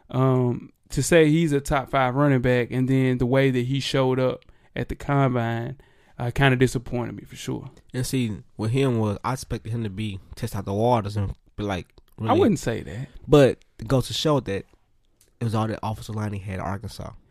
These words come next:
Speaker 1: Yeah, well,
Speaker 2: He
Speaker 1: and
Speaker 2: had an
Speaker 1: then
Speaker 2: N F L line at Arkansas.
Speaker 1: Yeah, for sure. I mean, but then at the same time, you say a kid like him, you know, he has a, he has a pro day too. So a lot of these kids have pro days, and some of these kids,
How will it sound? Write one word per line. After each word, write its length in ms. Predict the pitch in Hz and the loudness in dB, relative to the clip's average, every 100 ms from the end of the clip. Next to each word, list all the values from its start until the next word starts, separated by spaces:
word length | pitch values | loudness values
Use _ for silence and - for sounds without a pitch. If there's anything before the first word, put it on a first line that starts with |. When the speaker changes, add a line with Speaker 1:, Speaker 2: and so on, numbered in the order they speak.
| - - | -20 -6
Speaker 1:
Yeah, 120 | - - | -4 -4
well, 240 | 214 240 220 | 2 6 8
Speaker 2:
He 60 | |
Speaker 1:
and 120 | - 185 | 8 8
Speaker 2:
had 80 | |
an 60 | 220 | 8
Speaker 1:
then 100 | 165 | 6
Speaker 2:
N 20 | |
F 140 | 151 - | 6 6
L 100 | 143 | 4
line 160 | 120 | 4
at 60 | 107 | 0
Arkansas. 420 | 104 98 104 90 95 _ | -2 -4 -8 -10 -12 _
Speaker 1:
Yeah, 280 | - 269 208 - - | 4 6 6 0 -4
for 120 | 254 | -2
sure. 340 | - 120 135 - - | 0 0 0 -6 -4
I 120 | - | 2
mean, 280 | 165 160 151 | 6 8 8
but 280 | 147 143 135 - - - | 8 8 4 -8 -10 10
then 180 | 185 | 10
at 100 | 196 | 10
the 80 | 156 | 4
same 220 | 139 151 147 | 2 4 4
time, 200 | 151 143 | 6 6
you 60 | |
say 200 | 135 143 | 6 4
a 60 | 135 | 4
kid 320 | - 147 135 | 4 4 4
like 280 | 127 123 117 | 2 0 2
him, 340 | 143 143 127 - _ _ _ _ _ - | 4 6 4 0 _ _ _ _ _ 2
you 80 | 143 | 6
know, 80 | |
he 120 | 131 143 | 8 8
has 200 | 135 123 | 6 4
a, 200 | 120 - | -2 -6
he 140 | - 143 | -4 -2
has 160 | 123 | 0
a 80 | 123 | -4
pro 280 | - 143 131 | 4 6 6
day 200 | 110 101 | 2 -8
too. 220 | - 131 139 | -10 -10 -10
So 200 | - 165 | -6 0
a 40 | 185 | 2
lot 200 | 208 226 | 4 6
of 60 | |
these 120 | 190 - | 4 2
kids 200 | 185 175 | 2 4
have 180 | 165 | 2
pro 160 | 151 156 | 4 4
days, 180 | 151 151 | 6 4
and 80 | 139 | 2
some 180 | 160 160 | 2 2
of 60 | |
these 180 | 143 139 | 2 -2
kids, 380 | - 143 143 139 | 0 0 0 -4